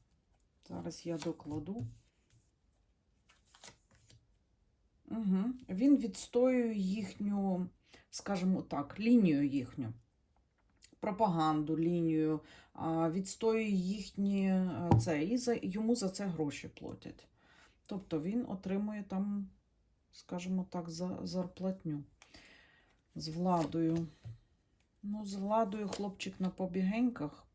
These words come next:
дійсно працює на них, а, блокує деякі проекти, давайте я так скажу: блокує,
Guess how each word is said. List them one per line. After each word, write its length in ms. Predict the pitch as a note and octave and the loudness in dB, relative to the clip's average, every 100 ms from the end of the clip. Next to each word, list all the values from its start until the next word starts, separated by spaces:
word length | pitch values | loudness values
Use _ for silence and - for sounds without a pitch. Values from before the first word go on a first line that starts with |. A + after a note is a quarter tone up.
| - - | -20 -12
дійсно 540 | F3+ E3+ G3+ - D#3+ | -6 -2 -2 0 -4
працює 520 | D#3+ F#3 F#3 E3+ D#3+ | -2 -4 -2 0 0
на 160 | D#3+ F3 | 2 0
них, 360 | G#3+ C4+ C4+ - - - - _ - - | 2 2 0 -10 -20 -20 -20 _ -6 2
а, 120 | F#3+ | 2
блокує 640 | F3+ G#3+ - - D#4 D4 | 4 0 0 4 8 8
деякі 500 | F3 G3+ A#3 A3+ G3 | 6 6 6 6 0
проекти, 640 | - G3 F3 F3 D3+ - C#3+ | -4 4 6 4 2 -2 -2
давайте 360 | D#3+ A3+ G#3+ | 2 2 2
я 120 | F3+ | 2
так 240 | D#3+ C#3+ - | 0 -4 -4
скажу: 340 | - D3 D3+ | -6 -4 -2
блокує, 880 | D3+ F3+ C4 C4 - G#3 F3+ C#3 | -2 4 4 4 -2 2 4 4